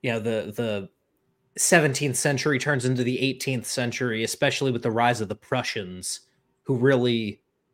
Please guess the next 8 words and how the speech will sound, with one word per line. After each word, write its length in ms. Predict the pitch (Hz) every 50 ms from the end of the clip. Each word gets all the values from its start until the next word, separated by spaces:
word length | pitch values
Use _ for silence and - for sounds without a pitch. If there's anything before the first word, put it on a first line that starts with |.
| _ _ _ _ _ _ _ _ _ _ _ _ _ _ _ _ _ _ _ _ _ _ _ _ _ _ _ _ -
reinvent 880 | 180 139 143 175 175 165 156 147 131 113 110 143 143 131 127 - -
this 200 | - 135 117 - -
idea 500 | 135 131 127 120 123 120 117 117 113 113
of 300 | - 107 107 98 98 101
the 80 | 117
standing 880 | - - - - - - 135 127 127 120 123 123 120 120 117 117 113 110
professional 760 | - - 131 127 - - 107 101 - - 131 110 104 110 104 -
army 580 | 120 117 110 110 104 95 90 90 92 92 -